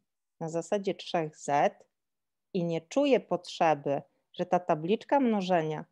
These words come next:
do czegoś mu się w życiu przyda, to znaczy, że ponieśliśmy <clears throat> klęskę jako edukatorzy. No i potem były spotkania z różnymi ciekawymi ludźmi. Mogłabym tu wymieniać różne nazwiska,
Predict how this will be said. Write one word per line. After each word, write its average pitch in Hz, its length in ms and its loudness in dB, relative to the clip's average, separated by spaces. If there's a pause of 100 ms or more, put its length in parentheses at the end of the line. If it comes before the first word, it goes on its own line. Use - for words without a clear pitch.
(120)
do 151 160 -4
czegoś 226 440 2
mu 185 140 -2
się 175 160 -2
w 165 60 -10
życiu 170 300 -8
przyda, 170 640 -2 (560)
to 240 100 -8
znaczy, 208 300 0
że 196 80 -2
ponieśliśmy 196 720 0 (440)
<clears throat> - 1000 2
klęskę 170 560 2 (180)
jako 156 280 0
edukatorzy. - 760 -4 (720)
No 587 120 8
i - 20 -8
potem 415 300 8
były 262 220 10
spotkania 247 560 6
z 208 60 2
różnymi 208 420 4
ciekawymi 196 640 2
ludźmi. 226 420 8
Mogłabym 208 480 2
tu 214 120 2
wymieniać 220 540 4
różne 208 640 4
nazwiska, 196 1000 4